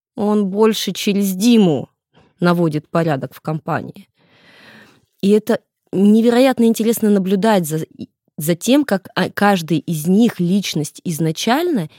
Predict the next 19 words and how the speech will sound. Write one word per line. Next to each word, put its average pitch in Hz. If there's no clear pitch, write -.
и 175
как 214
они 190
растут. 175
И 190
все, 254
что -
я 208
как -
мама 185
могу 165
дать, 226
это 202
любовь, 175
поддержку 226
и 220
привить 226
социальные 247
навыки. 190